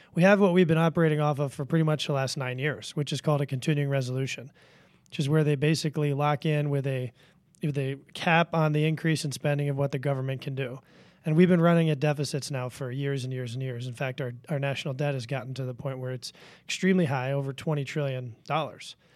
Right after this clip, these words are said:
What is, what does that mean? We're gonna, but it's business as usual. Through those nine years that you've just mentioned, Mitch, that was a nine-year bull market, and I think,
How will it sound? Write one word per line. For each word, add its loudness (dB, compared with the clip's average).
What 0
is, -4
what 2
does 4
that 2
mean? 2
We're 2
gonna, 0
but -2
it's -8
business 0
as 0
usual. -2
Through 0
those 2
nine 2
years 2
that -4
you've -4
just -6
mentioned, -2
Mitch, -4
that 2
was 0
a 0
nine-year 0
bull -2
market, -4
and -6
I -4
think, -6